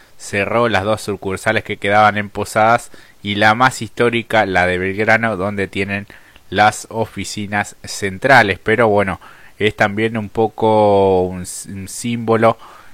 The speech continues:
este, una, una empresa y una cadena de electrodomésticos muy conocida, al igual que Garbarino, ¿no? Que también está en una situación, eh, similar, así que veremos cómo continúa esta situación, Brian.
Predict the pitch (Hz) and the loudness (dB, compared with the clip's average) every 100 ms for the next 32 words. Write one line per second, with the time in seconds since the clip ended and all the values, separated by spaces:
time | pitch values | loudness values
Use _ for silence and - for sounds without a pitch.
0 | - 95 87 - 92 87 85 80 82 90 | -6 -6 -6 -6 -2 -2 -2 -4 -6 -4
1 | 110 98 87 92 90 - - - 101 85 | -2 0 -2 -4 -4 -2 -2 2 2 2
2 | 80 - - - - 107 113 98 95 113 | 0 -6 -18 -20 -12 -2 0 2 2 2
3 | 104 87 - 90 101 113 98 101 92 113 | 0 -2 -2 -4 -4 -8 -6 -6 -4 -4
4 | 110 95 92 - 135 104 90 87 104 95 | -2 -2 -2 -2 2 2 2 2 0 0
5 | 98 95 90 90 95 127 107 95 104 - | -2 0 2 2 2 0 0 -2 -2 -4
6 | 87 92 98 - 95 90 - 85 87 - | -4 -4 -6 -4 -4 -4 -10 -8 -6 -4
7 | 101 101 - - - _ - 92 85 82 | -4 -6 -10 -20 -20 _ -8 -4 -4 -4
8 | 80 78 - - 110 104 98 113 120 104 | -6 -8 -10 -8 -6 -4 0 4 4 2
9 | - 107 - 113 - - - - - 90 | 0 -8 -2 -2 -2 -12 -20 -20 -8 -4
10 | 98 101 92 - 95 98 92 85 82 82 | -2 -2 -6 -6 -6 -4 -4 -4 -6 -8
11 | - 90 82 92 98 87 87 - 85 90 | -8 -8 -6 -6 -4 -4 -6 -8 -6 -6
12 | - 87 80 78 76 | -4 -6 -6 -8 -10